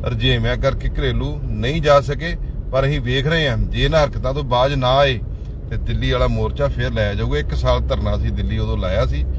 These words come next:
ਔਰ ਫੇਰ ਉਹਦੀ ਤਿਆਰੀ ਅਸੀਂ ਜ਼ਰੂਰ ਕਰਾਂਗੇ। ਸੋ ਆਓ ਸਾਰੇ ਪੰਜਾਬ ਤੋਂ ਜਿੰਨੇ ਵੀ ਸਾਡੇ ਐਨ ਜੀ ਓ ਨੇ, ਜਿੰਨੇ ਸਮਾਜ ਸੇਵੀ ਆ, ਵੱਧ ਤੋਂ ਵੱਧ ਇਹਦੇ 'ਚ ਹਿੱਸਾ ਪਾਓ ਇਸ ਸੰਘਰਸ਼ ਦੇ ਵਿੱਚ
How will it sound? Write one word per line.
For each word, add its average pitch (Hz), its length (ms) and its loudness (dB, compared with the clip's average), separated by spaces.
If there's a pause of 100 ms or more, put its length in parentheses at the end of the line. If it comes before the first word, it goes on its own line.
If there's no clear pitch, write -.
(360)
ਔਰ 120 120 0
ਫੇਰ 185 220 2
ਉਹਦੀ 170 180 2
ਤਿਆਰੀ 117 380 0
ਅਸੀਂ 110 180 2
ਜ਼ਰੂਰ 110 220 2
ਕਰਾਂਗੇ। 95 360 0 (1200)
ਸੋ 110 100 2
ਆਓ 135 180 4
ਸਾਰੇ 123 340 0
ਪੰਜਾਬ 107 580 0
ਤੋਂ 117 260 -4
ਜਿੰਨੇ 110 340 -2
ਵੀ 123 100 -2
ਸਾਡੇ 110 400 -2 (360)
ਐਨ 110 220 0
ਜੀ 110 120 -2
ਓ 113 120 2
ਨੇ, 110 140 2
ਜਿੰਨੇ 113 260 0
ਸਮਾਜ 104 360 -2
ਸੇਵੀ 123 240 -2
ਆ, 175 60 0
ਵੱਧ 131 200 2
ਤੋਂ - 140 0
ਵੱਧ 110 260 2 (480)
ਇਹਦੇ 107 180 0
'ਚ 104 100 0
ਹਿੱਸਾ 104 260 -2
ਪਾਓ 120 240 2
ਇਸ 113 140 2
ਸੰਘਰਸ਼ 117 380 -2
ਦੇ 120 100 -4
ਵਿੱਚ 151 340 -2